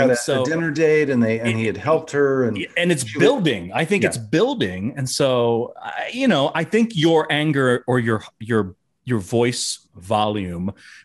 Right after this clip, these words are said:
Speaker 2: being higher was justified. But if you see
Speaker 1: Okay.
Speaker 2: it as being, and it did pull you out a little
Speaker 1: I wish
Speaker 2: bit.
Speaker 1: I
Speaker 2: It
Speaker 1: could have
Speaker 2: annoyed
Speaker 1: been
Speaker 2: you,
Speaker 1: a little
Speaker 2: right?
Speaker 1: calmer about
Speaker 2: Okay.
Speaker 1: it. Like,
Speaker 2: You
Speaker 1: a
Speaker 2: would have tweaked a
Speaker 1: little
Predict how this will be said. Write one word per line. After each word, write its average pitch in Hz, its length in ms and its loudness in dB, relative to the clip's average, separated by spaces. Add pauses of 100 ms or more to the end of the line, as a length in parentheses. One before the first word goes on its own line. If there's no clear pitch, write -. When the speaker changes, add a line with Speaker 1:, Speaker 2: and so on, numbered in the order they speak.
Speaker 2:
being 104 380 2
higher 101 640 -4 (220)
was 123 160 0
justified. 104 760 -4
But 123 220 -2
if 131 120 -2
you 175 140 2
see 214 200 2
Speaker 1:
Okay. 170 60 4
Speaker 2:
it 151 60 2
as 135 120 0
being, 131 300 -2
and 123 220 -4
it 135 160 -4
did 156 220 -2
pull 156 160 0
you 135 200 0
out 104 120 0
a 92 40 -10
little 127 100 -4
Speaker 1:
I 170 80 0
wish 185 200 2
Speaker 2:
bit. 196 40 2
Speaker 1:
I 185 40 4
Speaker 2:
It - 40 2
Speaker 1:
could 143 80 2
have 151 120 6
Speaker 2:
annoyed 160 220 6
Speaker 1:
been 135 100 4
Speaker 2:
you, 120 80 2
Speaker 1:
a - 20 2
little 123 280 4
Speaker 2:
right? 131 160 0
Speaker 1:
calmer 101 400 -4
about 85 240 -2
Speaker 2:
Okay. 85 100 -2
Speaker 1:
it. 85 120 -6
Like, 107 180 0
Speaker 2:
You 139 40 4
Speaker 1:
a - 20 6
Speaker 2:
would 143 100 4
have 127 80 -6
tweaked 143 180 2
a - 20 4
Speaker 1:
little 127 140 4